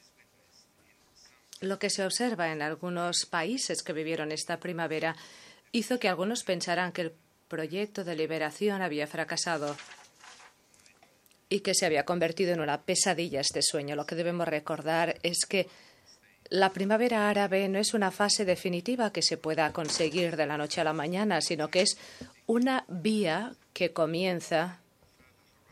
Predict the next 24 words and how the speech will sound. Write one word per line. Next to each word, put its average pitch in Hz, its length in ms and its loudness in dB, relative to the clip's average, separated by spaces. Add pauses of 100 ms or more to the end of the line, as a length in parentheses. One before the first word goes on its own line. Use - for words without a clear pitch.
(960)
y 220 120 2
que 190 180 -2
busca 196 540 2
nuevos 156 360 0
horizontes. 160 800 -2
Lo 175 120 0
que 175 100 -2
tenemos 165 320 -4
que 170 100 -4
tener 160 220 -4
en 147 120 -6
cuenta 165 640 0 (400)
es 170 240 4
el 175 80 6
elemento 175 640 0
del 165 300 2
tiempo. 147 600 -2 (380)
Los 165 300 0
pueblos 190 760 0 (640)
necesitan 214 920 2
varios 185 600 0
decenios 208 760 0
para 160 260 -2
controlar 156 720 0